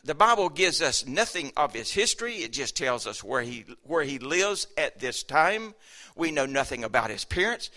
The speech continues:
He just shows up on the screen. Here God just seemingly plucks a man up and says, "I got something for you to do." And this is what it says. "And Elijah the Tishbite,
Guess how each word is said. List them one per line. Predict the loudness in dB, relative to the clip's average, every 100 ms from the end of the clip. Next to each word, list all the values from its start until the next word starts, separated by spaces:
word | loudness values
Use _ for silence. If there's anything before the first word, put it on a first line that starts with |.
| -8
He | -4
just | 0 0 4
shows | 6 6 4
up | 0
on | 0 0
the | -4
screen. | -4 -4 -4 -10 -18 -20 2
Here | 2 4
God | 6 6 6
just | 2 2
seemingly | 2 0 0 -2 0
plucks | 6 8 8 6
a | 2
man | 4 4 4
up | 4 2 -4 -20 -8
and | -2 0
says, | 0 2
"I | 2 2
got | 2 2
something | 2 0 -4 -8
for | -6 -4
you | -4 -4 -4 -6 -14 _
to | -8 -6
do." | -4 -6 -10 _ _ _ _ _ _ _
And | -2 -2 0
this | -2 -2
is | -2
what | -2
it | -2
says. | -2 -2 -2
"And | -2 0
Elijah | 4 6 4 0
the | -8
Tishbite, | -2 0 0 0 0 0